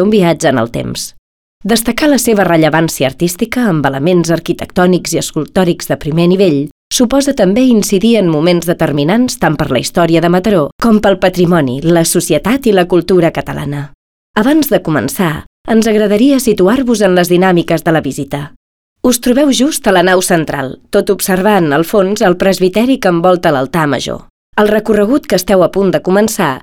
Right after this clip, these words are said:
s'inicia per la vostra dreta i farà tota la volta a la nau. El ritme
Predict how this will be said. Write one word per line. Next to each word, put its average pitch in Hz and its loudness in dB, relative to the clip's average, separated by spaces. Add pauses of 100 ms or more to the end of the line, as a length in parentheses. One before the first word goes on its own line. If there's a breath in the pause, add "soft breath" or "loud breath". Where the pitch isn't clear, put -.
s'inicia 262 2
per 190 0
la 165 2
vostra 180 0
dreta 202 -2 (100)
i 220 2
farà 220 0
tota 277 0
la 175 2
volta 247 -2
a 190 2
la 160 2
nau. 110 -4 (340)
El 202 2
ritme 226 2